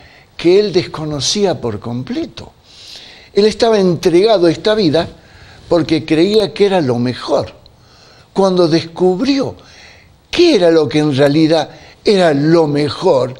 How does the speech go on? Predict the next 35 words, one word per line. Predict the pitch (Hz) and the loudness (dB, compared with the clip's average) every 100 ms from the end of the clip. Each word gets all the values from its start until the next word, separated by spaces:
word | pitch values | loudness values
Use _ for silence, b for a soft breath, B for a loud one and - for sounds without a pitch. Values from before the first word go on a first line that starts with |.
| B B B B | B B B B
y | 220 | -6
que | - 247 | 0 2
era | 254 226 - - - - | 2 0 -6 -20 -20 -6
no | 180 214 | 0 2
solamente | 214 196 202 220 196 | 2 2 2 2 2
lo | 170 | 2
mejor | 160 190 190 | 2 0 0
como | 185 175 170 165 151 - - | 0 0 2 0 -2 -6 -2
para | 165 147 | 0 0
su | 175 | 0
vida, | 208 226 185 B B B B B - | 0 0 -2 B B B B B -6
sino | - 214 214 190 | -2 0 4 4
lo | 165 | 4
mejor | 165 160 214 202 | 0 0 0 0
como | 190 185 185 | 0 0 -2
misión | 175 185 170 - - 254 262 151 113 113 - _ | -2 0 0 -2 -4 0 2 0 -4 -12 -18 _
para | 156 143 156 | -2 2 2
una | 226 240 170 | 2 0 0
vida, | 156 143 151 - B B B B B B | 0 2 0 -4 B B B B B B
el | 165 170 | 0 2
hombre | 233 220 175 208 208 | 2 0 2 2 2
ese, | - 185 - - B B B B | 2 0 -2 -8 B B B B
una | 185 196 | -4 0
cosa | 196 185 175 | 0 0 -2
impresionante, | 131 131 - 147 165 131 120 | -2 -4 -4 -2 0 0 -2
yo | 147 180 | 0 2
digo, | 165 151 151 B B B - | 2 2 2 B B B -8
un | 151 | -4
hombre | 175 151 151 | -2 0 2
de | 156 | 2
unos | 160 147 127 | 0 -2 -2
cerca | - - - 170 - 139 | -4 -4 -2 -2 0 0
de | 127 | 0
cincuenta | 135 139 143 151 131 151 | -2 -2 -2 -2 0 0
años, | 135 | -2